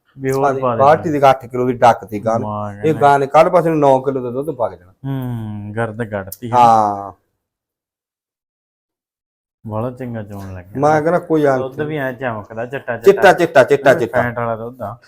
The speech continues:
Speaker 2: ਮੈਂ ਤੈਨੂੰ, ਮੈਨੂੰ ਪਰਚੀ ਦਿਖਾ ਕੇ ਦਿੱਤੀ ਉਹਨਾਂ ਨੇ, ਕਹਿੰਦੇ "ਬਈ ਸੱਤ ਫੈਟ ਆਉਂਦੀ ਆ।"
Speaker 1: ਹੂੰ।
Speaker 2: ਕਈ ਵਾਰੀ ਚੱਲ ਅਗਲਾ ਫੀਡ ਫੂਡ ਪਾ-, ਪਾਉਂਦਾ ਹੁੰਦਾ ਖਾਲ ਖੋਲ ਕਾਲੀ।
Speaker 1: ਹੂੰ।
Speaker 2: ਤੇ ਆਪਣੇ ਕੋਲ ਤਾਂ ਇੰਨਾ ਸਮਾਂ ਹੀ ਨਹੀਂ, ਆਪਣੇ ਤਾਂ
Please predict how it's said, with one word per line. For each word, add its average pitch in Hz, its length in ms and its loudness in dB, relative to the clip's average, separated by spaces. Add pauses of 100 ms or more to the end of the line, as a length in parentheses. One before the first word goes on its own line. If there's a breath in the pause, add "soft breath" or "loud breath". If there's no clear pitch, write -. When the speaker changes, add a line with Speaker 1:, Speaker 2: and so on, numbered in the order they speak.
(240)
Speaker 2:
ਮੈਂ 196 160 10
ਤੈਨੂੰ, 233 160 8
ਮੈਨੂੰ 240 240 6
ਪਰਚੀ 220 300 8
ਦਿਖਾ 214 320 8
ਕੇ 175 80 4
ਦਿੱਤੀ 165 240 2
ਉਹਨਾਂ 226 140 8
ਨੇ, 233 60 8
ਕਹਿੰਦੇ 220 240 6
"ਬਈ 240 60 -2
ਸੱਤ 185 260 2
ਫੈਟ 175 260 6
ਆਉਂਦੀ 165 240 4
ਆ।" 185 80 2
Speaker 1:
ਹੂੰ। 165 460 -4
Speaker 2:
ਕਈ 208 100 8
ਵਾਰੀ 247 180 0
ਚੱਲ 208 220 8
ਅਗਲਾ 196 200 6
ਫੀਡ 156 500 0
ਫੂਡ 208 180 4
ਪਾ-, 190 340 6
ਪਾਉਂਦਾ 170 300 2
ਹੁੰਦਾ 165 180 4
ਖਾਲ 160 240 6
ਖੋਲ 156 220 2
ਕਾਲੀ। 160 280 6
Speaker 1:
ਹੂੰ। 139 680 -10
Speaker 2:
ਤੇ 190 60 6
ਆਪਣੇ 185 320 6
ਕੋਲ 185 140 4
ਤਾਂ 185 80 8
ਇੰਨਾ 175 180 4
ਸਮਾਂ 156 260 4
ਹੀ 151 180 4
ਨਹੀਂ, 151 140 0
ਆਪਣੇ 147 240 0
ਤਾਂ 139 100 -2